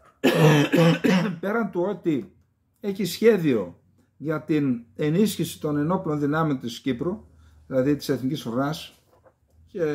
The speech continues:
να αποκτήσει πολεμικό ναυτικό και πολεμική αεροπορία, να τα ενισχύσει τέλος πάντων, ε, θέλει να αλλάξει και το δόγμα της εξωτερικής πολιτικής της, ε, Κύπρου και να προσπαθήσει να εντάξει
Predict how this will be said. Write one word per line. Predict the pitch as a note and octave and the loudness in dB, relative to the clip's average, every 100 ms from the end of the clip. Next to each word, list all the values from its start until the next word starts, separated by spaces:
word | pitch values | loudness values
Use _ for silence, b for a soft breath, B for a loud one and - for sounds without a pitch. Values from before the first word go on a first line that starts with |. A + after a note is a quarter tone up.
| C#3 | -2
να | C#3+ | -2
αποκτήσει | C3 C3 D#3 C3+ | -2 -4 -4 0
πολεμικό | C#3+ C3 C3 | 2 2 2
ναυτικό | C#3 B2+ C#3 | 0 0 -4
και | B2+ | -2
πολεμική | B2 A#2+ A#2 B2+ | -2 0 0 2
αεροπορία, | A2+ G#2 G#2 G#2 D3 - _ | 0 -2 -4 -2 -4 -6 _
να | - D3 | -12 -6
τα | C#3+ | -2
ενισχύσει | C3 A2+ D3+ C3+ - | 0 -2 -4 -6 -6
τέλος | G2+ G2 | -10 -8
πάντων, | B2 D#3 G#3+ G#3+ _ _ _ b b b b b _ _ _ _ | -8 -8 -10 -12 _ _ _ b b b b b _ _ _ _
ε, | G#3+ G#3+ | 0 2
θέλει | - A#3 | 2 2
να | A#3+ G3 | 2 2
αλλάξει | G#3 A3 - | 0 -2 -4
και | G3 | -6
το | F#3+ | -4
δόγμα | D3 F#3+ F#3 G3+ G#3 | -2 -2 -2 -2 -4
της | G3 E3 | -6 -6
εξωτερικής | D#3+ - D#3+ F#3+ | -6 -6 -4 -4
πολιτικής | F#3+ E3 D#3+ G3 E3+ | -6 -8 -6 -4 -4
της, | E3+ - | -4 -4
ε, | D3+ C3+ B2+ B2 A#2 A#2 | -2 0 0 -2 -4 -2
Κύπρου | E3 E3 A3 C4 - - B B B - | -2 0 -4 -4 -12 -20 B B B -4
και | F3 | 0
να | D#3+ D#3 C#3+ - | 0 0 -4 -6
προσπαθήσει | - D#3 - D3 - A3+ G#3 F3 | -4 -2 -2 -4 -2 -2 0 0
να | D#3+ | 0
εντάξει | D3+ C#3+ C#3+ A3 G#3+ - - F2 | -2 -2 2 2 0 -6 -10 -10